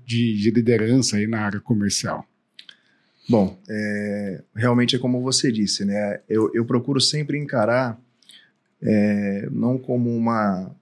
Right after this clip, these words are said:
Speaker 2: uma forma de, de pressão, mas sim como uma forma de motivação, né? É, me motiva a ter essa quantidade de, de pessoas, né, envolvidas no processo, envolvida na operação, né? E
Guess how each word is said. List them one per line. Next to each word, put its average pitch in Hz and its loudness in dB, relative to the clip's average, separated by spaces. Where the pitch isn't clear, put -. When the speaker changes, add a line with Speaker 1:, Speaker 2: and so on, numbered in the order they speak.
Speaker 2:
uma 113 -6
forma 107 0
de, 107 -6
de 107 -8
pressão, 117 2
mas 120 0
sim 127 -2
como 120 -6
uma 120 -2
forma 117 -2
de 113 -4
motivação, 117 0
né? 98 -4
É, 98 2
me 101 6
motiva 117 4
a 101 0
ter 113 0
essa 107 -2
quantidade 107 0
de, 104 -6
de 113 0
pessoas, 104 2
né, 104 2
envolvidas 98 -2
no 101 -6
processo, 98 -2
envolvida 143 0
na 123 4
operação, 104 0
né? 104 -2
E 107 4